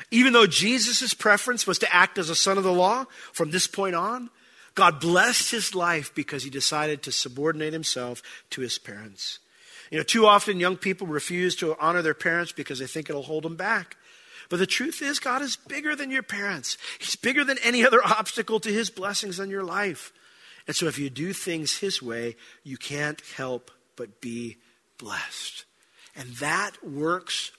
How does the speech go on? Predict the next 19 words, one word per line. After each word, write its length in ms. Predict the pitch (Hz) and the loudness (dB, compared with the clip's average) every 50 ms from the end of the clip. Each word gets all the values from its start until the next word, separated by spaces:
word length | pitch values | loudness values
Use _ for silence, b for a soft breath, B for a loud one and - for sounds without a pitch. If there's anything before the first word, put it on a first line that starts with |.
| _ | _
across 520 | - 123 - - - 165 151 151 147 - - | -20 -18 -14 -10 -6 -4 -4 -2 -2 -4 -6
the 80 | - | -6
board, 400 | 135 123 139 139 131 120 104 104 | -6 -6 -4 -4 -4 -4 -6 -2
young, 460 | 127 147 165 180 185 185 180 175 175 - _ _ - | 0 2 2 2 0 -2 -4 -6 -8 -12 _ _ -4
old. 480 | - 156 156 165 160 165 165 165 156 - B B B B B B B B B B - | 0 0 2 2 2 2 2 0 -2 -4 B B B B B B B B B B -8
If 120 | 160 - | -4 -4
we 120 | 170 185 - - | -4 -4 -4 -4
honor 280 | 160 170 190 208 214 196 | -2 -2 -2 -2 -2 -4
his 240 | 190 214 196 - | -6 -6 -6 -6
word 380 | 151 139 135 131 127 127 123 - B B B B | -6 -6 -6 -4 -6 -6 -8 -10 B B B B
and 100 | B 143 | B -10
we 140 | 127 127 123 | -8 -6 -6
obey 320 | 123 117 110 139 156 165 165 | -6 -4 -2 0 0 0 0
his 240 | 170 165 151 - | -2 -4 -6 -6
word, 380 | 135 127 123 117 113 107 101 113 - _ - | -6 -6 -6 -4 -6 -8 -10 -14 -18 _ -12
we 380 | 120 117 135 143 143 139 135 - B B B B B | -8 -4 -2 -2 -2 -2 -4 -8 B B B B B
will 420 | - 117 120 127 131 127 123 127 131 _ _ _ _ - | -10 -8 -8 -6 -8 -8 -10 -12 -16 _ _ _ _ -10
be 380 | 117 110 117 120 117 117 117 _ _ _ - | -8 -8 -6 -6 -8 -10 -12 _ _ _ -20
blessed. 580 | - 98 92 95 - - - - - - - | -16 -12 -10 -10 -10 -10 -12 -14 -14 -14 -16